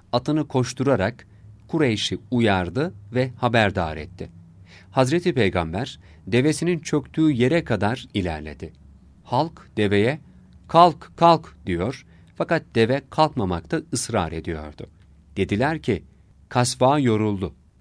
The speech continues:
Bunun üzerine Hazreti Peygamber, "Kasva yorulmadı ve onun böyle bir huyu da yoktur. Fakat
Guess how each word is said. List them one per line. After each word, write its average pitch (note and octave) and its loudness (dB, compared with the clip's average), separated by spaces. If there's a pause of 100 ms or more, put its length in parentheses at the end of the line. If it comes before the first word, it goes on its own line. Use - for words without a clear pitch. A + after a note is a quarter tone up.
(360)
Bunun B2+ 2
üzerine E2 -2
Hazreti G2 -2
Peygamber, E2+ -6 (380)
"Kasva C#3+ 2
yorulmadı A#2+ 0 (420)
ve A2 2
onun A#2+ 0
böyle A#2+ 4
bir G2 0
huyu F#2+ -2
da D#3+ 2
yoktur. A#2+ -2 (480)
Fakat E3 -2